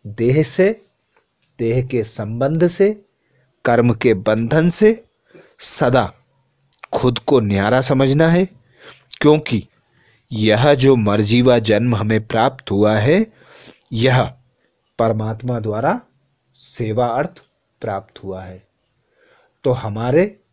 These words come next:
मन और बुद्धि इस पांच तत्वों की दुनिया से सदा उपराम, अर्थात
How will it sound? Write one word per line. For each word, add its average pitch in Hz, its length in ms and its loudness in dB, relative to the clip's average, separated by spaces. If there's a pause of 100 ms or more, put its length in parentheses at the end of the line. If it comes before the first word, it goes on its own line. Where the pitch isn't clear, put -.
(220)
मन 123 360 -6 (140)
और 127 160 -2
बुद्धि 104 680 -6 (1900)
इस - 340 0 (680)
पांच 127 340 -4 (100)
तत्वों 127 400 -4
की 127 140 -6
दुनिया 117 480 -8
से 208 320 -10 (420)
सदा 131 500 -2 (640)
उपराम, 110 460 -4 (640)
अर्थात 127 580 -2